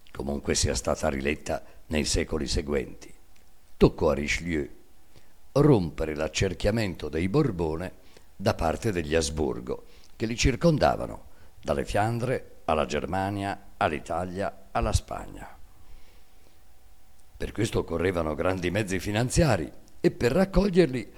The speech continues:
occorreva l'unificazione fiscale del paese.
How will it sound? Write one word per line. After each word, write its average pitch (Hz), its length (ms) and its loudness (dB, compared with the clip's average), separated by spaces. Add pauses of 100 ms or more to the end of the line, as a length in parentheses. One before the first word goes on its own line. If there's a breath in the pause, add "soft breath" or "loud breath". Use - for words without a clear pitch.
(360 loud breath)
occorreva 104 580 4
l'unificazione 120 1000 2
fiscale - 840 0 (260 soft breath)
del 101 260 2
paese. 60 600 -4